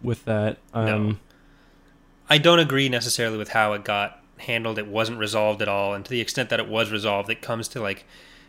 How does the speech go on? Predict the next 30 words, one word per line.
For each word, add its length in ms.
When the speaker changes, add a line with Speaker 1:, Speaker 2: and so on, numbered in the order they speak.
Speaker 2:
the 140
exact 420
wrong 380
conclusion. 680
Speaker 1:
Mm-hmm. 800
No, 140
I 100
agree. 320
Speaker 2:
And, 540
yeah. 320
Speaker 1:
Um, 400
this 200
was 220
one 100
of 80
those 200
books 560
where, 680
uh, 460
the, 380
uh, 60
Bantam 460
era 260
authors 520
took 240
the 420
quite 440
risky 600
approach 640
of 500